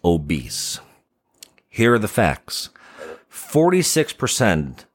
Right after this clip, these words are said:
said they would actually die a year earlier in order to not to be obese. Fifteen percent said,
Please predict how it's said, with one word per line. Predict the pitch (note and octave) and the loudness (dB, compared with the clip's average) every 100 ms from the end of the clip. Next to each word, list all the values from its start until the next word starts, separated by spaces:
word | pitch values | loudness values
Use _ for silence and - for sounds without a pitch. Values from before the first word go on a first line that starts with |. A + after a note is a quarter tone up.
| _ | _
said | - G#2+ F#2 | -2 -2 0
they | G#2 | 2
would | G#2+ G#2+ | 2 4
actually | G2+ F#2+ - F#2+ | 2 2 0 0
die | F2 D#2+ F2+ G2 | 0 2 2 4
a | A2+ | 2
year | A2 F#2+ G#2 G#2+ | 2 2 2 2
earlier | F#2 F#2 E2+ C#2+ C#2 C2 - _ _ | 0 0 0 0 -2 -6 -12 _ _
in | G2 F#2 | 0 2
order | F2+ F2+ F2+ | 4 4 0
to | - | 0
not | F2 D#2+ E2 | 0 2 0
to | D2+ | -4
be | C#2+ D2+ | -2 -2
obese. | C#2 C2 - - - - _ _ - - - _ _ | -2 -8 -10 -12 -12 -18 _ _ -20 -20 -20 _ _
Fifteen | - - F#3 - D3+ | -8 0 0 2 2
percent | A2 F2 - F#2+ E2 D2+ - - | 2 0 0 0 0 0 -6 -12
said, | - E2 D#2+ D2+ | -2 0 0 -2